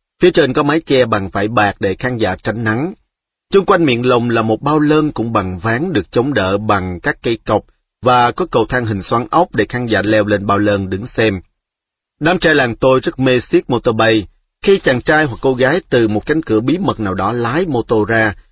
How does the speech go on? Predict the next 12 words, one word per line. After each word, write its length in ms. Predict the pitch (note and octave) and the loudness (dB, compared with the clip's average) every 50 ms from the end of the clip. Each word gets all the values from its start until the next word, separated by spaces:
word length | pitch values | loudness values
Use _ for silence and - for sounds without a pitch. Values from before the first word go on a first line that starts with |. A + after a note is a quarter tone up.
| _ _ _ | _ _ _
giữa 200 | B2 C3+ C3+ C3+ C#3+ | 2 2 2 2 2
khoảng 240 | - - B2+ B2 C3+ | 0 0 0 2 2
đất 220 | D3+ E3+ - - | 0 0 0 0
trống 280 | - D#3 C#3+ D#3 F#3 E3+ | 0 0 0 0 2 2
dưới 100 | D#3+ E3 | 2 2
đáy 180 | C#3+ D3+ E3+ D#3 | 2 2 0 2
lồng 300 | C#3 A#2+ A2+ G#2 G#2 F#2 - _ _ _ _ _ _ | 2 2 2 0 -2 -6 -10 _ _ _ _ _ _
và 300 | B2 C3+ C3 C3 B2+ B2 | 0 2 2 2 0 0
rú 220 | - C#3 E3 G#3 | 0 0 -2 0
ga 120 | G3 F#3+ - - | 0 0 0 2
ầm 220 | C#3+ B2 A2+ G2 | 0 -2 -2 -2
ĩ, 280 | G2+ G2+ G2 G#2+ B2 | -2 -2 -2 -2 -2